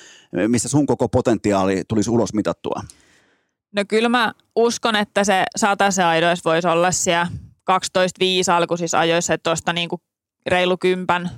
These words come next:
Speaker 2: pystyisi sit vielä semmosella täydellisellä juoksulla, niin
Speaker 1: Et siellä se,
Speaker 2: ottaan pois.
Speaker 1: siellä se on sitten. Elikkä toisin sanoen, niinku, finaalipaikka olisi realismia sitten s-, silloin, kun se on tää hetki, kuten vaikka M M-tasolla. Tai mitä muuten sulle sanoo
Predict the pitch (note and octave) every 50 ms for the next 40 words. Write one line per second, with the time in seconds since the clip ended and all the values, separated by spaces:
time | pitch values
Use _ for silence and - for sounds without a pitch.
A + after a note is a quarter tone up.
0 | - _ _ _ _ F3+ F3+ F3+ - - - E3 E3 E3+ - - D3+ - - -
1 | D#3 D3+ D3 D#3 D3 - E3 D3 D3+ D#3+ E3+ F3+ E3 D#3 D#3 E3+ - - - -
2 | _ _ _ _ _ _ _ _ _ _ _ _ _ _ _ _ _ _ _ _
3 | D3 D#3 D3+ D#3 D#3 D#3 F#3 F#3 F3+ F3 F#2+ - F#3+ F3 F#3 - - G3 - -
4 | G3+ - F#2+ F#2 - - _ _ _ - - - D3 C3+ A#2+ G2+ A#2+ G#2 G2+ G2
5 | - G2 G2+ D#3 D3 B2+ A2+ - A#2 A2+ A2 G2+ A2+ G#2 - - G#2 G#2 G#2 G#2+
6 | - B2+ - C#3+ A#2 A#2 A#2+ C3 C3+ C3 B2+ C3 C3 - C3 B2+ A2 - _ _
7 | _ _ _ _ _ - D3+ D3+ D3 C3 A#2+ A#2 - - B2+ A#2 - - C3 B2+
8 | B2+ B2+ A#2+ - - - - _ _ - A#2 - C#3+ D3 C3+ A#2+ G#2+ G#2+ G2+ -
9 | - A#2+ A2 G2 - A2+ A2 - _ A2+ G#2+ G2+ F#2 - - _ _ _ _ _
10 | _ _ G#2+ - - - - - D#3 C#3 C3 B2+ A#2 - C3 B2+ A#2 - D3 C3
11 | B2+ C#3 C3+ A#2+ G#2+ A#2+ A#2 G#2+ G#2 A2+ A#2+ A#2 A2 - - - G2+ E2+ - -
12 | _ - A#2+ A#2+ A#2 G#2+ A2+ G#2 - A#2+ A2 A2 G#2+ G#2 F#2+ F#2+ G2 A2 A2 G#2
13 | - C3+ C#3 C3+ B2 A2 G2+ D3+ - G#3+ F#3 D#3 D3+ D3+ C3 C3+ D3 C3+ - D3+
14 | C#3+ B2+ A#2+ A2+ G2+